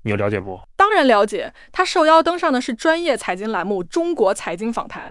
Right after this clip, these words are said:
Speaker 2: 信息是公开的。
Speaker 1: 那这次专访主要是围绕什么核心主题来展开交流的呀？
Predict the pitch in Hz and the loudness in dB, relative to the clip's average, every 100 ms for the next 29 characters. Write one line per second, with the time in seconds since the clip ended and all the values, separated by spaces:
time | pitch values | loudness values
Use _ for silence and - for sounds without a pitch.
0 | - - 320 339 339 302 311 320 320 - | -14 -4 -2 0 -2 -2 -2 0 2 4
1 | 202 185 226 190 165 156 196 165 120 117 | 4 6 6 4 4 6 6 6 2 2
2 | 98 135 110 139 131 113 135 120 131 165 | 0 2 4 4 4 0 0 2 2 2
3 | 104 98 110 131 92 110 135 135 90 92 | -2 -2 0 0 0 -2 2 2 2 -2
4 | 92 | -6